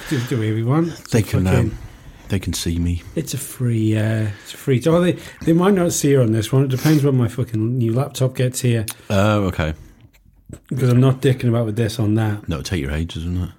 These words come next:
Speaker 1: Yeah, it took ages on the new one.
Speaker 2: Yeah.
Speaker 1: So,
Speaker 2: Yeah.
Speaker 1: are you having a good week? Have you had a good week?
Speaker 2: Uh,
Speaker 1: Are you having a
Speaker 2: y-
Speaker 1: good day?
Speaker 2: Yeah, yeah, yeah. Yeah, it's
Speaker 1: Yeah.
Speaker 2: been, uh, it's, it's, it's been, it's been all good in the hood.
Speaker 1: I'm feeling pretty good now. I was hungry to
Speaker 2: Yeah.
Speaker 1: the point of anger before.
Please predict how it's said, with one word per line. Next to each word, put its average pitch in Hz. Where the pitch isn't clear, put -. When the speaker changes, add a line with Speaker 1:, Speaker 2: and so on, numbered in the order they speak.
Speaker 1:
Yeah, 113
it -
took 120
ages 104
on 92
the 90
new 107
one. 107
Speaker 2:
Yeah. 87
Speaker 1:
So, 160
Speaker 2:
Yeah. -
Speaker 1:
are 156
you 170
having 175
a 151
good 135
week? 147
Have -
you 107
had 131
a 139
good 143
week? 127
Speaker 2:
Uh, 113
Speaker 1:
Are 98
you 104
having 107
a 107
Speaker 2:
y- 104
Speaker 1:
good 277
day? 101
Speaker 2:
Yeah, 175
yeah, 180
yeah. 226
Yeah, 202
it's 107
Speaker 1:
Yeah. 104
Speaker 2:
been, 131
uh, 95
it's, 101
it's, 95
it's 90
been, 98
it's -
been 110
all 90
good 123
in 120
the 98
hood. 135
Speaker 1:
I'm 143
feeling 117
pretty 104
good 101
now. 113
I 131
was 127
hungry 139
to 113
Speaker 2:
Yeah. 104
Speaker 1:
the 113
point 110
of -
anger 117
before. 95